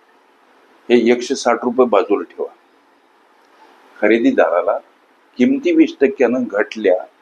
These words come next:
किमतीमध्ये कपात झाली, त्यामुळं अडीच किलो साखर शिल्लक या लागली. मग आम्ही असं म्हणू शकतो की बाबा,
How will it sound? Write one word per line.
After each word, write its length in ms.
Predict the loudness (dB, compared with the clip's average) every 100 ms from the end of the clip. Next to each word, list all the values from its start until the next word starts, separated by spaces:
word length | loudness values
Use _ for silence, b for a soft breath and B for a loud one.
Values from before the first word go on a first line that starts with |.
| _ -8
किमतीमध्ये 520 | -6 0 2 4 2
कपात 400 | 0 -4 -2 -4
झाली, 320 | -6 -14 -14 -20 _ _ _ _ _ _ _ -4
त्यामुळं 320 | -2 -2 0
अडीच 580 | 0 2 0 -2 -12 -10 -4
किलो 240 | -2 -2
साखर 440 | -2 -4 -4 -12 -16
शिल्लक 440 | -12 -8 -8 -8
या 120 | -10
लागली. 260 | -10 -14 -20 _ _ _ _ _ _ _ _ _ _ _ _ -20 -20 -20 -20 -20 -20 _ -20 -20 -20 _ _ -6
मग 140 | 0 2 4
आम्ही 180 | 4
असं 300 | 4 4 2 2
म्हणू 160 | 0
शकतो 340 | 0 -2 -4 -6
की 120 | 0
बाबा, 300 | 2 4